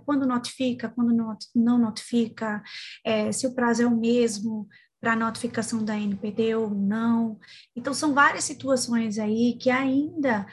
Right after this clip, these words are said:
é, precisam de uma, de um maior amadurecimento, né? Hoje,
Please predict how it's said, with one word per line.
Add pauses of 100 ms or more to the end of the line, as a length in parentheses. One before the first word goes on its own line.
(200)
é,
precisam
de
uma,
de
um
maior (380)
amadurecimento,
né? (1400)
Hoje,